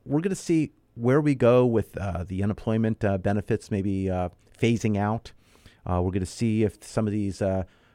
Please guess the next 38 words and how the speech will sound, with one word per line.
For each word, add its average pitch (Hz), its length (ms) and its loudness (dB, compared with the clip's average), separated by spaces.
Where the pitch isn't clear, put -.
restaurants 120 680 0
and 98 120 -2
other 101 160 -2
service-oriented 107 880 -2
areas 104 420 0
can 110 240 -2
get 120 280 -2
the 113 120 -2
employees 135 540 0
back, 92 360 -4
because 110 220 -4
right 123 160 0
now 143 140 -2
that 123 180 0
seems 170 180 -6
to 165 80 -8
be 151 120 0
the 123 80 -8
biggest 135 260 -4
problem. 165 420 -6
You 113 120 -2
got 127 160 4
restaurants 139 400 2
who 143 60 -2
wanna 127 180 0
open 127 240 2
full 139 180 0
capacity, 131 580 -4
but 101 140 -4
then 120 140 0
they 127 100 -2
can't 135 240 -6
get 131 140 0
enough 127 280 -2
people 165 380 -4
to 120 100 -4
come 135 240 -6
in. 233 300 -2